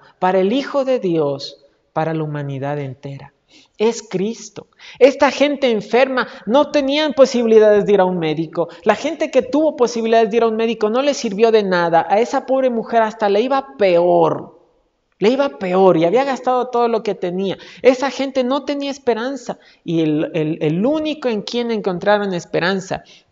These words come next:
era en el Señor Jesucristo. Yo quisiera muchas veces, hermano, hermano, hermana, solucionarle sus pruebas,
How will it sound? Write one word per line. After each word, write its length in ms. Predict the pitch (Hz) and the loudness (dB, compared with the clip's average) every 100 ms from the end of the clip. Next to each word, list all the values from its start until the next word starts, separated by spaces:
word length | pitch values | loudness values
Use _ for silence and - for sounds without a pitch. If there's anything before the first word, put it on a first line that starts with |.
| - | -4
era 260 | 180 180 | -2 0
en 120 | 170 | -2
el 100 | 151 | -6
Señor 640 | 135 143 135 151 143 151 - _ _ | -8 -10 -8 -4 -4 -6 -12 _ _
Jesucristo. 800 | _ 143 - 131 120 113 - - _ - - _ _ _ _ _ _ _ _ _ _ _ _ _ _ _ _ _ _ _ _ _ _ | _ -10 -8 -10 -10 -12 -12 -20 _ -20 -20 _ _ _ _ _ _ _ _ _ _ _ _ _ _ _ _ _ _ _ _ _ _
Yo 220 | - 240 247 | 0 0 2
quisiera 520 | 220 - 220 220 208 | -4 -4 -2 -2 -2
muchas 580 | 196 226 247 233 196 170 | -2 -4 -4 -8 -8 -2
veces, 400 | 190 196 175 156 | -2 -2 -6 -6
hermano, 520 | 151 139 131 127 131 _ _ _ _ _ _ _ _ _ _ _ _ _ _ | -6 -6 -8 -10 -18 _ _ _ _ _ _ _ _ _ _ _ _ _ _
hermano, 460 | - 139 143 156 156 | -10 -8 -4 -4 -4
hermana, 600 | 147 151 151 151 147 147 _ _ _ _ _ _ _ _ _ _ | -6 -6 -6 -8 -10 -14 _ _ _ _ _ _ _ _ _ _
solucionarle 1160 | - 170 156 147 160 160 190 214 185 139 139 - _ _ _ _ | -6 -4 -4 -4 -8 -8 -6 -2 -2 -4 -12 -20 _ _ _ _
sus 260 | - - 143 | -14 -10 -10
pruebas, 800 | - 151 135 131 - - - | -10 -10 -10 -14 -20 -20 -20